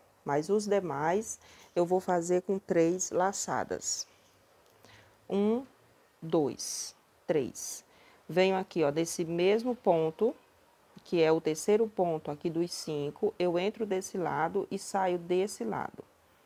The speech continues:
Levanto a linha como se fosse um ponto alto. Tiro a primeira, a segunda, a terceira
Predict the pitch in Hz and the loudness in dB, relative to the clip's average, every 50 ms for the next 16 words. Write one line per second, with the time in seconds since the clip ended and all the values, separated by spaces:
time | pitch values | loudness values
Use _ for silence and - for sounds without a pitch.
0 | _ _ _ _ _ _ _ _ _ _ - _ _ _ - - 175 180 170 175 | _ _ _ _ _ _ _ _ _ _ -20 _ _ _ -2 2 2 2 2 2
1 | 160 151 147 - 160 151 147 147 147 151 151 151 165 175 185 - 185 185 196 196 | -2 -2 -2 -2 -2 -2 0 -2 -4 -4 -4 -4 -4 -4 0 2 2 2 2 -2
2 | - 196 - - 196 202 - 220 220 214 - 214 226 - - 240 202 120 98 - | -4 -6 -4 -4 -4 -4 -2 -4 -4 -2 -2 -2 -2 -2 -2 -2 -2 -2 -4 -8
3 | - _ - _ _ _ _ _ _ _ _ - _ _ _ - - 196 180 180 | -12 _ -20 _ _ _ _ _ _ _ _ -20 _ _ _ -2 2 4 6 6
4 | 170 - - 170 165 160 151 147 151 156 170 202 233 285 320 - _ _ _ _ | 4 4 2 -4 -2 0 0 0 2 2 2 0 0 -2 -4 -10 _ _ _ _
5 | _ _ _ _ _ - - 185 208 208 - - 208 180 165 170 165 160 160 170 | _ _ _ _ _ -4 -2 0 0 0 0 -2 -2 -2 -2 -4 -6 -4 -4 0
6 | 185 202 262 - - _ _ _ _ _ _ _ _ _ - 170 175 196 233 - | 0 0 0 -2 -8 _ _ _ _ _ _ _ _ _ -8 -4 -2 -2 -2 0
7 | - 226 202 - - - 190 165 156 156 165 185 233 | 0 0 0 0 -2 -2 0 0 0 2 0 0 -2